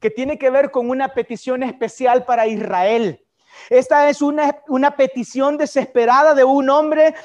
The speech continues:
que quiere algo. Él está diciendo a Dios, "Dios, yo quiero la bendición que tú prometiste." James le está pidiendo a Dios que lo bendiga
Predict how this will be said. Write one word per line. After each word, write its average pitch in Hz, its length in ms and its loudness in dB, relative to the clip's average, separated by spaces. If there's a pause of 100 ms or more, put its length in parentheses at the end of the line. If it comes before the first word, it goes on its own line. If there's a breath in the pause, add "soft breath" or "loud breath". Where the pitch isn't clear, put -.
(220 loud breath)
que 262 180 -4
quiere 285 640 4
algo. 254 800 4
Él 262 220 4
está 302 260 2
diciendo 320 480 0
a 302 80 4
Dios, 330 420 2
"Dios, 339 480 2 (260 loud breath)
yo 294 280 0
quiero 359 400 4
la 339 100 2
bendición 302 760 0
que 277 120 -2
tú 370 400 2
prometiste." 359 1040 0 (340 loud breath)
James 359 460 0
le 285 160 4
está 339 320 -2
pidiendo 359 480 2
a 302 60 4
Dios 349 340 -2
que 302 100 -6
lo 269 160 2
bendiga 302 600 0